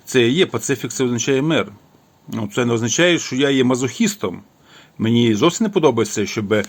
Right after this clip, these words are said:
мене, е, або мій народ мордували якісь там, е, поневолювачі, росіянці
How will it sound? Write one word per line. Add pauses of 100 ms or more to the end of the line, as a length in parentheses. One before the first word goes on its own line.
(200)
мене, (240)
е, (440)
або
мій
народ
мордували
якісь
там, (360)
е, (800)
поневолювачі, (200)
росіянці